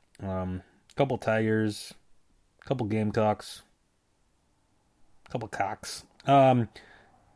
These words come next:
uh, <laughs> I think there was a couple Gales, um,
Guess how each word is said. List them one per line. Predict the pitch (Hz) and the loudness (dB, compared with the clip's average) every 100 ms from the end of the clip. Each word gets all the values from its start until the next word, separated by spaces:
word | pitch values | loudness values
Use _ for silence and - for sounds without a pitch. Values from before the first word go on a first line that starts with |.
| - | -4
uh, | 117 113 113 | 0 2 4
<laughs> | |
I | 107 - - - 98 - - - | 2 -2 -8 -12 -14 -18 -18 -2
think | 165 | 2
there | 190 | 2
was | |
a | - | 4
couple | 170 135 | 4 4
Gales, | 123 147 156 143 - - - - - - _ _ _ - | 6 8 8 6 2 -10 -16 -20 -20 -20 _ _ _ -8
um, | 113 113 110 110 107 | -2 0 2 2 0